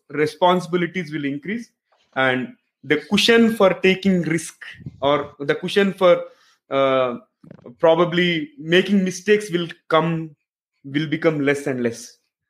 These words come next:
right? Imagine that. And, um, so is the case with the number of, the amount of responsibilities that you are going to carry, because it's not only about managing your direct reports,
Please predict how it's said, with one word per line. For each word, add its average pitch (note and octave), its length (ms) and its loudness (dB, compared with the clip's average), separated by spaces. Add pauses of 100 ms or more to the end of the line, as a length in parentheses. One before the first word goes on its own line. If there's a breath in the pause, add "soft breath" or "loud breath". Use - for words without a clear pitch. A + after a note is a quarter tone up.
(120)
right? C#3 200 2
Imagine C#3+ 420 2
that. A#2 200 -2
And, B2+ 300 -4 (500 soft breath)
um, B2 480 0 (400)
so E3+ 220 4
is E3+ 120 4
the E3+ 80 4
case D#3+ 260 4
with D#3 100 0
the D#3 60 2
number C#3+ 280 2
of, C#3 240 -4
the B2 500 0
amount D3+ 240 2
of D3+ 120 2
responsibilities C#3 760 -2
that B2 160 -2
you C3 80 0
are B2 40 0
going B2 320 -6
to B2+ 100 -8
carry, G#2+ 300 -6 (460)
because C#3+ 280 2
it's D3 220 -2
not D3 240 2
only E3+ 220 2
about D3+ 240 0
managing D3 580 0
your C#3+ 420 0
direct B2+ 420 0
reports, D#3 500 -8